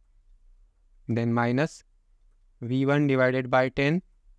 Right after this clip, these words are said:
then plus twenty divided by twenty, then minus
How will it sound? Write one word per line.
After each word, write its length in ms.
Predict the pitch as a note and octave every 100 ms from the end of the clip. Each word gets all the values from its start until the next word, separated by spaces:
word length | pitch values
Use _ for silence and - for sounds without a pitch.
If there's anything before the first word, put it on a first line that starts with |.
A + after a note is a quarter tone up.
| - _ - _ - _ - _ - - _ _ _ _ - - _ _
then 380 | B2 B2 A#2+ A#2 -
plus 440 | C3+ C3+ D#3+ - - _ _ _ _ _ _ -
twenty 400 | C3 C3 C3 D3+
divided 440 | D3+ C#3 C3+ C3+ C3
by 140 | C3
twenty, 480 | C3 C3+ C3 C#3+ F3+ - _ _ _ - _ _ - _ - _ _ _
then 240 | B2 A#2+ A#2+
minus 560 | A#2+ B2 C3+ E3+ -